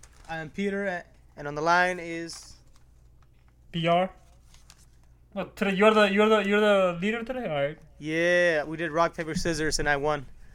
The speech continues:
Speaker 1: So I'm gonna host the show today. Um,
Speaker 2: Oh,
Speaker 1: and,
Speaker 2: shit.
Speaker 1: uh,
Speaker 2: It's about to be boring as hell, man.
Speaker 1: Damn right. It's all on you, man. No pressure. What's the timestamp?
Speaker 2: Uh, timestamp? Okay, yeah.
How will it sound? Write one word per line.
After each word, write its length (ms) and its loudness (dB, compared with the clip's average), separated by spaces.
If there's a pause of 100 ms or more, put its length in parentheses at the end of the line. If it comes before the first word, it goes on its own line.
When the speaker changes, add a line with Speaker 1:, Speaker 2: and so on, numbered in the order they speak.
(120)
Speaker 1:
So 420 -10
I'm 160 -8
gonna 220 -12
host 320 -12
the 80 -18
show 260 -10
today. 400 -12 (800)
Um, 420 -12
Speaker 2:
Oh, 60 -6
Speaker 1:
and, 320 -10
Speaker 2:
shit. 140 -12
Speaker 1:
uh, 320 -8
Speaker 2:
It's 220 -18
about 160 0
to 40 -4
be 80 -8
boring 380 0
as 100 -6
hell, 320 0
man. 240 -14 (720)
Speaker 1:
Damn 280 -12
right. 280 -4 (280)
It's 100 -8
all 140 2
on 160 -2
you, 180 -2
man. 240 -10 (320)
No 100 -6
pressure. 380 -12 (640)
What's 180 -2
the 80 -12
timestamp? 560 -2
Speaker 2:
Uh, 1200 -18
timestamp? 460 -2
Okay, 320 -8
yeah. 100 -6